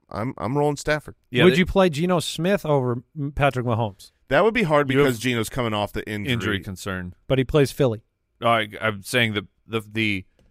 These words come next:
Speaker 2: the chance of re-aggravating the groin injury is, like, the thought of that is so devastating. So I probably go Mahomes there, but Sta-, Stafford at this point, it, you aren't, you're not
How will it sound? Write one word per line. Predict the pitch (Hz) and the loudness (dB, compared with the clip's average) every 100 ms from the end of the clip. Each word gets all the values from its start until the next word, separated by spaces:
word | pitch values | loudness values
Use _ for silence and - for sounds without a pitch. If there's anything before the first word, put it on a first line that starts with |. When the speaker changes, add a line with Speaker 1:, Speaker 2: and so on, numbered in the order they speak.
| _ _ | _ _
Speaker 2:
the | - | -4
chance | 113 - 139 139 135 | -2 0 0 0 -2
of | 127 101 | -4 0
re-aggravating | 117 127 - 113 117 120 120 123 120 | 0 0 0 0 0 -2 -4 -4 -4
the | 101 | -8
groin | 92 104 113 | -4 -2 -2
injury | 123 131 127 123 113 | -4 -6 -8 -8 -8
is, | 98 95 87 - - _ _ _ _ _ - | -4 -4 -6 -12 -18 _ _ _ _ _ -20
like, | 95 | -14
the | 101 | -6
thought | 120 110 | 2 2
of | 107 | 2
that | 104 | -2
is | 95 | -4
so | - 113 107 | -4 -2 -2
devastating. | 98 98 98 - 95 90 90 90 _ _ _ | -2 -4 -4 -8 -6 -6 -10 -14 _ _ _
So | - | -8
I | 95 | -6
probably | - - 123 131 | -4 0 2 2
go | 127 120 | 0 -2
Mahomes | 110 104 104 92 | -2 -2 -4 -4
there, | 95 92 | -4 -4
but | 87 82 _ _ _ | -6 -10 _ _ _
Sta-, | - - 127 - _ _ _ | -6 0 0 0 _ _ _
Stafford | - 147 160 185 196 180 151 _ _ _ _ _ _ _ - | -4 0 2 2 0 0 -4 _ _ _ _ _ _ _ 0
at | 123 - | 0 2
this | 151 160 | 0 0
point, | - 147 139 90 | -4 -2 -2 -2
it, | 127 | -4
you | 123 131 143 | -2 -2 0
aren't, | 143 175 160 - _ _ _ _ _ _ | 2 2 0 -10 _ _ _ _ _ _
you're | 147 139 143 143 | -16 -4 0 2
not | 143 147 143 | 2 0 -2